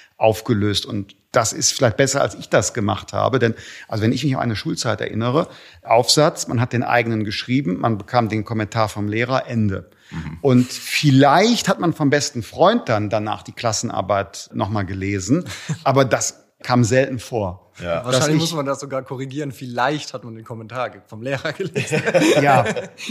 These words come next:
Speaker 1: das ist die ganz ehrliche Antwort. Die ganz ehrliche
Speaker 3: Ja.
Speaker 1: Antwort ist, vielleicht hat man den Kommentar vom Lehrer gelesen, aber zu sagen,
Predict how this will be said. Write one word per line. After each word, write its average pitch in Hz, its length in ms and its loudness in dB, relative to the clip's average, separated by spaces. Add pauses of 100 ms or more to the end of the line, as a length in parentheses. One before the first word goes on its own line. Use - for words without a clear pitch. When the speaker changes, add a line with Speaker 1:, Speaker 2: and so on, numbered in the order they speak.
Speaker 1:
das 170 160 6
ist 180 120 -2
die 170 80 0
ganz 160 300 4
ehrliche 127 420 0
Antwort. - 360 -2 (520)
Die 131 80 -6
ganz 170 240 4
ehrliche 170 280 2
Speaker 3:
Ja. 151 60 4
Speaker 1:
Antwort 156 300 0
ist, 160 80 -2
vielleicht 147 380 4
hat 156 100 -2
man 139 100 4
den 139 100 4
Kommentar 143 440 2
vom 127 160 -2
Lehrer 165 260 4
gelesen, 160 400 -4
aber 143 140 0
zu - 120 -4
sagen, 139 300 2